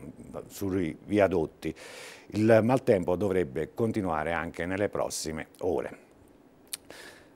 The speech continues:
Cambiamo argomento, siamo sulla cronaca per riferire di un incidente, l'ennesimo incidente mortale sui campi. Ha perso la vita,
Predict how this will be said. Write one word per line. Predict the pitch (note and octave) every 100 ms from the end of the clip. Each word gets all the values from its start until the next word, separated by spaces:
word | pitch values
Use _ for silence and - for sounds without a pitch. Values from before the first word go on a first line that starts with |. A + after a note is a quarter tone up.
| _
Cambiamo | - G#2+ C#3+ D3
argomento, | B2+ C#3+ D3+ D#3 C#3
siamo | C3 C3 B2
sulla | B2 B2
cronaca | - C3 C3+ C#3 C#3 C3 A#2+ A2+
per | - A2 G#2
riferire | G2+ G2+ F#2+ G#2+ A2 G#2+ G2+
di | F#2
un | G2 F#2+
incidente, | F#2+ - G2 G#2 F#2 E2+
l'ennesimo | E2 E2+ G2 F#2+ - E2
incidente | E2 E2+ F2+ F2
mortale | F2+ F2 G2+ F2+ E2+
sui | F#2 -
campi. | G#2 A2 G#2+ F#2+
Ha |
perso | E2+ F2+ - F2
la |
vita, | E2+ F#2+ F2